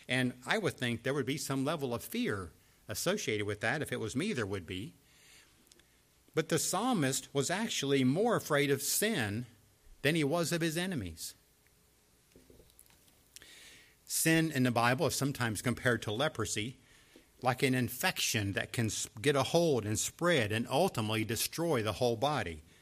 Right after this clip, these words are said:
as far as sin can ultimately destroy a person's faith.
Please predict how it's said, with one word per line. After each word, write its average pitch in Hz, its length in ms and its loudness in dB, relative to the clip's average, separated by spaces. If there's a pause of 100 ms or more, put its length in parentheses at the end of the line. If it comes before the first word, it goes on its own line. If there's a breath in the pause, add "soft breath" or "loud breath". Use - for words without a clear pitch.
(120 soft breath)
as 110 140 -4
far 117 220 2
as 113 100 0
sin 160 500 0 (140)
can 135 160 2
ultimately 135 340 2
destroy 113 760 -2 (420 soft breath)
a 120 60 0
person's 143 420 0
faith. - 460 -8